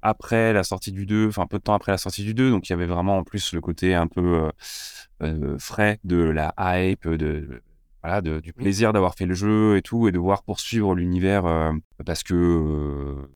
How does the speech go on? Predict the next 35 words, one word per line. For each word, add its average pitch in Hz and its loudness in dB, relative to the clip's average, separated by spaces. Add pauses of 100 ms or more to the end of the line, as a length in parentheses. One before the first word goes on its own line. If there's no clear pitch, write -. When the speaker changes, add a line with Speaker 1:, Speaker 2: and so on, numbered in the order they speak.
Speaker 1:
sans 87 -4
rien 95 0
dévoiler, 98 2
on 95 2
va 87 2
dire 92 -4
que - -6
partout - -6
pourrait 87 -2
être - -8
une 85 -2
fin, 90 0
euh, 80 -6
pour, 80 -4
euh, 78 -2
pour 82 -6
l'histoire 90 -2
de 82 -2
The 82 -4
Last 80 -6
of 98 -2
Us. - -6 (200)
Il - -4
y 87 0
aura 85 -2
une 95 0
suite, 113 -4
a 87 -2
priori, 107 0
puisque - -8
la 95 2
série 101 -2
elle-même 98 2
ne 90 0
s'arrêtera, 87 -2